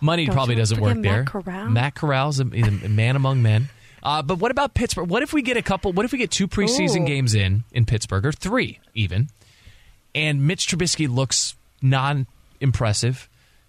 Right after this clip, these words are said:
Speaker 1: and ditto for, you know, Kenny Pickett, you know, and you're just, you're kinda like, "Hmm, all right, I don't
Speaker 2: Houston?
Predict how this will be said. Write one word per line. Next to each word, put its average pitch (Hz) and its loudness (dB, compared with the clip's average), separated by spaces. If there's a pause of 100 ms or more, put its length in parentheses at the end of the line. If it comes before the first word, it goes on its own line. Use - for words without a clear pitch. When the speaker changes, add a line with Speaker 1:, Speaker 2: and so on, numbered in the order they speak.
Speaker 1:
and 117 2
ditto 131 2
for, 120 2 (480)
you 131 0
know, 120 4 (200)
Kenny 127 2
Pickett, 127 -2 (440)
you 131 2
know, 170 0
and 147 2
you're 156 2
just, 156 -2
you're 147 -4
kinda 180 -6
like, 175 -4 (220)
"Hmm, 175 -2 (340)
all - -8
right, 180 0 (200)
I 175 -2
don't 190 0
Speaker 2:
Houston? 277 -4